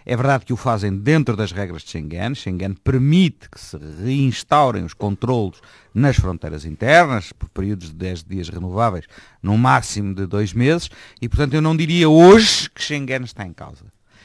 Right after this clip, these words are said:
Diria que se a situação não modi-, não se mudar substancialmente, neste, no prazo dos próximos dois meses,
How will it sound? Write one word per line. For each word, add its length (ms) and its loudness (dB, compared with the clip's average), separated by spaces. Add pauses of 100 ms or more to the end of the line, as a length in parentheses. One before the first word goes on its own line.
(160)
Diria 360 -2
que 140 -12
se 220 -8
a 40 -6
situação 480 -6
não 640 2
modi-, 460 -4
não 500 -6
se 280 -20
mudar 420 0
substancialmente, 760 -14 (520)
neste, 500 0 (140)
no 160 -4
prazo 260 0
dos 100 -8
próximos 340 -12
dois 180 -10
meses, 340 -10